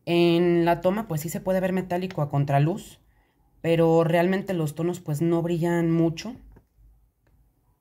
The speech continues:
Brillan muy poquito. A simple vista, si tú los ves, pensarías que son colores completamente normales. No brillan mucho, solamente a contraluz,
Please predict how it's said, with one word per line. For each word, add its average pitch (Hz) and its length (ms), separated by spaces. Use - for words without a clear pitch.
Brillan 165 380
muy 185 160
poquito. 180 560
A 160 140
simple 196 340
vista, 208 260
si 175 120
tú 180 160
los 190 200
ves, 185 240
pensarías 165 520
que 180 100
son 180 160
colores 175 540
completamente 170 600
normales. 160 680
No 175 220
brillan 175 420
mucho, 170 320
solamente 180 420
a 170 60
contraluz, 160 720